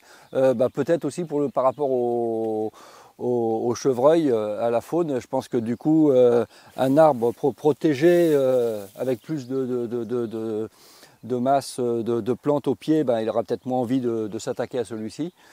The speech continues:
Du coup, il ira peut-être chercher plus dans, dans la haie. Donc, euh, voilà. Donc, c'est pour ça que cette année, vous voyez que c'est moins, moins bien entretenu, mais la, voilà, la raison, elle est là. Et d'ailleurs, Guillaume me l'avait dit dès le départ, hein, t'entretiens trop, trop bien tes, tes,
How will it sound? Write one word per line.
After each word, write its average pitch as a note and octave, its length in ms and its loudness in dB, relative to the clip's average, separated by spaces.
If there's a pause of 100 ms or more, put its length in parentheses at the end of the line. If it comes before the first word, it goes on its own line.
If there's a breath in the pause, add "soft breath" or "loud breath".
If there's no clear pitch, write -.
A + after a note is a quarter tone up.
(260 soft breath)
Du G#2+ 120 -12
coup, D3 180 -4
il B2 60 -4
ira G#2+ 140 -2
peut-être A2 200 -10
chercher A2+ 240 -10
plus A2 220 -8
dans, G#2+ 120 -6
dans G#2+ 140 -4
la A2+ 180 2
haie. D3+ 280 0
Donc, A2+ 260 -4
euh, B2 80 4
voilà. A2+ 260 2
Donc, G#2+ 180 -10
c'est B2 60 -10
pour B2 120 -10
ça D#3 100 -2
que - 60 -10
cette C#3+ 140 -6
année, C#3+ 200 -2
vous D3+ 60 -2
voyez C#3 280 -2
que C#3+ 60 -12
c'est B2+ 200 -6
moins, C3+ 360 -2
moins D3 220 -2
bien F3 100 2
entretenu, D#3+ 400 -4
mais D3 220 -4
la, B2 100 -6
voilà, A#2+ 220 -2
la A2 100 0
raison, A#2+ 260 -4
elle A#2+ 60 -4
est A2+ 80 -4
là. C#3 140 -2 (540 soft breath)
Et G#2+ 800 -2
d'ailleurs, G2 300 -6
Guillaume A2+ 240 -4
me A2 80 -2
l'avait A2 220 -2
dit A2+ 160 -6
dès A2+ 120 -4
le G#2+ 80 -6
départ, C3 320 -2
hein, B2+ 80 -8
t'entretiens A#2 480 -8
trop, B2+ 380 -4
trop - 180 -6
bien C3 160 -2
tes, G#2+ 320 -8 (480 loud breath)
tes, A2+ 120 -8